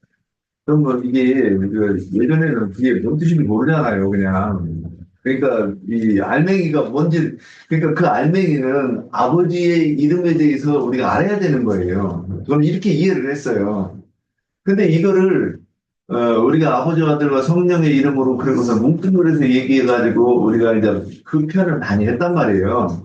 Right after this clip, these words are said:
그래서 오늘은 아버지에 대해 좀 구체적으로 우리가 정립이 좀 되면 좋겠다 이 생각을 해서 오늘 아버지만 좀 했으면 좋겠는데, 아, 그분이 그분이다 그 얘기는 우리가 많이 알-, 예, 다 알죠. 그러니까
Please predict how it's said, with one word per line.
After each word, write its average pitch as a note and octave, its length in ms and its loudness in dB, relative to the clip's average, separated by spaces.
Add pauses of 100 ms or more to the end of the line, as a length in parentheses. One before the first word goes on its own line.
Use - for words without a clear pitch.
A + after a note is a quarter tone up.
(120)
그래서 A2+ 180 0
오늘은 B2 840 0 (440)
아버지에 G3+ 480 0
대해 G3+ 140 2
좀 G3 200 0
구체적으로 G3 680 0
우리가 D#3+ 300 2
정립이 F3 440 2
좀 D3+ 160 2
되면 C3 320 0
좋겠다 B2+ 500 -2
이 A#2 100 0
생각을 B2 460 0
해서 C3+ 360 -2 (300)
오늘 B2 260 0
아버지만 D3+ 540 0
좀 D3+ 180 0
했으면 E3 340 0
좋겠는데, C#3 600 -2 (320)
아, G2+ 140 -6
그분이 F#3 320 2
그분이다 F3+ 500 0
그 E3 120 2
얘기는 D3+ 240 0
우리가 D3 240 -2
많이 A#2+ 280 -4
알-, A2+ 180 -2
예, A#2 220 0
다 - 420 -6
알죠. G#2+ 720 0
그러니까 A#2 480 -2